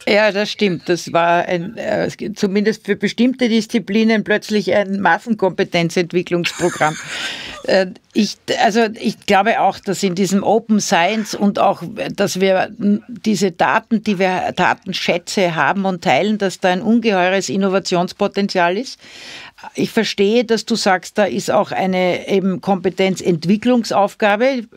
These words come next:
Speaker 1: wo so Universitäten wie, äh, die Fernuniversität auch eine wichtige Rolle hätten. Das nehme ich auch mal mit. Wenn du uns jetzt als Fernuniversität einen Rat geben könntest für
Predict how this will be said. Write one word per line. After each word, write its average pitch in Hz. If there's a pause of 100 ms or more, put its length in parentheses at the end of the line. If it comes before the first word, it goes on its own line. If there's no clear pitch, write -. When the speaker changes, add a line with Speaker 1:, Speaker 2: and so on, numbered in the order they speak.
(140)
Speaker 1:
wo 196
so 196
Universitäten 190
wie, 185
äh, -
die 175
Fernuniversität 202 (520)
auch 190
eine 202
wichtige 202
Rolle 196
hätten. 220
Das 202
nehme 190
ich 156
auch 139
mal 214
mit. 233
Wenn 196
du 233
uns 254
jetzt 208
als 196
Fernuniversität 190
einen 220
Rat 156
geben 160
könntest - (360)
für -